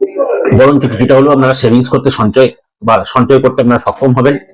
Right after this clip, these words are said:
আপনাদের মুখের যে কথাবার্তা, সেই কথাবার্তার বলে, কথাবার্তা দিয়ে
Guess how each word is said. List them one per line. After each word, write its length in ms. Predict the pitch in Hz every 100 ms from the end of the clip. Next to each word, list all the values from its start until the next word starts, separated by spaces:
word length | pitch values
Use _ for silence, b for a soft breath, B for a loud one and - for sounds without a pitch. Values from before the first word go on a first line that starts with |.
| _ _ _ _ _ _
আপনাদের 260 | 120 151 135 113
মুখের 300 | 127 170 135
যে 80 | 147
কথাবার্তা, 640 | - - 131 107 - 92 - - _ - - -
সেই 160 | 143 131
কথাবার্তার 560 | 113 147 143 - 143 101 - _ _ _ _ 98 110
বলে, 240 | 131 113 85 - _ _ -
কথাবার্তা 440 | 123 151 160 156 131 95 95
দিয়ে 200 | 107